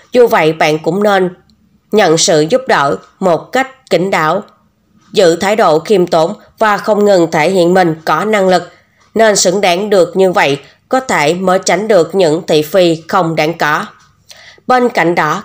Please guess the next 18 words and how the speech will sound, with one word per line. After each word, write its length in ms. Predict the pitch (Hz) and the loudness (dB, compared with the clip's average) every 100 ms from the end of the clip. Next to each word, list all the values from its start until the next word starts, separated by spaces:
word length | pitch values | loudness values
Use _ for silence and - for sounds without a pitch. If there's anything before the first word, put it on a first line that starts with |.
| - | -6
các 140 | 262 - | -6 0
khí 220 | 190 208 | 0 0
cũng 300 | 202 175 196 | 0 -2 0
tạo 280 | 185 147 165 | -2 0 0
điều 180 | 185 | 0
kiện 380 | 170 180 151 151 | 0 0 0 0
cho 140 | 208 185 | 0 2
người 240 | 180 170 | 2 2
tuổi 240 | 165 151 165 | 0 -2 0
Tỵ 260 | 190 147 147 | 0 0 0
chăm 220 | 208 170 160 - _ _ - | -2 -2 -4 -8 _ _ -2
chút 160 | 277 277 _ - | -2 -2 _ -6
các 340 | 240 254 - | -4 -4 -4
mối 200 | 190 165 180 | -2 0 0
quan 200 | 208 190 | -2 0
hệ 220 | 180 139 | 0 0
xã 260 | 143 165 147 | -2 -2 -2
giao, 360 | 175 185 175 | 0 -2 -2